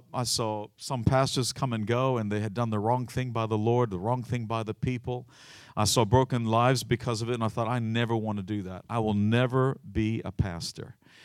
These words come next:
And I remember thinking to myself, "Pastors have no time for their family." My dad never had time for us. We were sent to live in Australia while they were in Indonesia. And later on, I went to boarding school. And again, long gaps of time, never seeing my family.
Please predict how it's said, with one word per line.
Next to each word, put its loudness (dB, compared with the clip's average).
And 2
I 6
remember 8
thinking 4
to 2
myself, 4
"Pastors 2
have 0
no 2
time -6
for -10
their -4
family." -6
My 0
dad -2
never -2
had -2
time -8
for -4
us. -2
We 2
were -2
sent -4
to -4
live -2
in -4
Australia -4
while -2
they 2
were 4
in 0
Indonesia. -2
And 0
later 8
on, 4
I 2
went -4
to -6
boarding -2
school. -4
And 0
again, 2
long 0
gaps -4
of -6
time, -4
never -2
seeing -2
my -4
family. -6